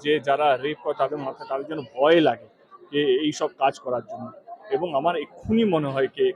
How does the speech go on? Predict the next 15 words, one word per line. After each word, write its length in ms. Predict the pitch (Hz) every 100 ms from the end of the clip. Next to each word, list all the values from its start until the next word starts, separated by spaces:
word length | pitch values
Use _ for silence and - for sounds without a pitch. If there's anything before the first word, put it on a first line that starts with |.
| -
কেন্দ্র 300 | 139 147 156
সরকারকে, 600 | - 123 143 127 - 101
আমি 160 | 135
কোনো 160 | 156 165 156
পলিটিক্যাল 340 | 135 135 156
স্টেটমেন্ট 340 | 147 - 147 127
দিতে 160 | 143
চাইছি 340 | 135 117 120 143
না, 60 |
এটা 100 | 135
কোনো 160 | 135 - 139
পলিটিক্যাল 300 | 135 147 147
স্টেটমেন্ট 480 | - 135 139 127
নয়। 140 | 123 127 - - - - -
কারণ 280 | - 170 196